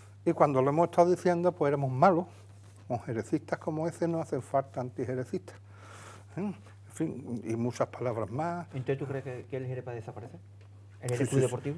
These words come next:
Speaker 1: sí, sí, sí, el Jerez, el Jerez va a dejar de existir. Lo que ocurre es que con las cuestiones, mm, eh, jurídicas que hay que meterse son tan lentas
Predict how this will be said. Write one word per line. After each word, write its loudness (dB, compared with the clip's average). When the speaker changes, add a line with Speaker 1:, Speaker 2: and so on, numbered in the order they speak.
Speaker 1:
sí, 10
sí, 8
sí, 4
el 6
Jerez, 12
el 4
Jerez 6
va 8
a 8
dejar 2
de 0
existir. -8
Lo 8
que 4
ocurre 4
es -4
que 0
con 0
las -2
cuestiones, 0
mm, -6
eh, -4
jurídicas -2
que -4
hay 0
que -4
meterse -2
son -2
tan -4
lentas -2